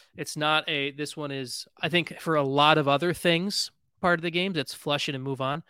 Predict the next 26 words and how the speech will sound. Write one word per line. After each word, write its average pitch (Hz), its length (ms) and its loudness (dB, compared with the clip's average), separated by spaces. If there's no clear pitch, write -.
But 135 100 -8
there's 127 180 -4
also, 127 580 -2
I, 143 80 -6
th-, 147 200 -10
I - 40 -14
think - 260 -8
that's 147 300 0
an 151 60 -4
important 127 360 -8
element 123 260 -12
for - 60 -20
this 123 160 -14
group. 131 260 -20
I 143 100 -12
think 135 260 -10
you 139 120 -10
need 135 420 -6
to 135 80 -10
take - 460 -8
the 135 80 -12
proper 135 500 -4
motivation 120 640 -8
from 117 300 -14
this - 360 -12
and 123 340 -6